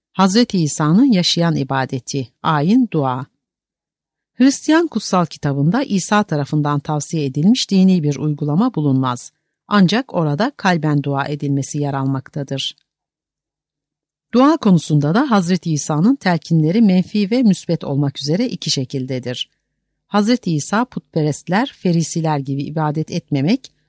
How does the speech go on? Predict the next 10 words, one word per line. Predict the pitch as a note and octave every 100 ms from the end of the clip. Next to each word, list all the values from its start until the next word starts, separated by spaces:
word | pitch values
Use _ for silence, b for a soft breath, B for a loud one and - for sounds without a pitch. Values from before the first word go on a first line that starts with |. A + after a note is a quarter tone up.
| _
onu | - A3 B3+
odaya | F#3 D#3+ D#3+
kapanarak | - E3 E3 D3+ D#3+ B3 -
ve |
gizlilik | D3 D3+ D#3+ E3 A3
içinde | G#3 - E3
yapmak | D3+ C#3+ D3 C#3 -
gerektiğini | C#3+ C3+ - C#3 D3 A#3+
telkin | - E3+ D3 D#3
etmiştir. | C#3 B2+ C#3+ - - C3 -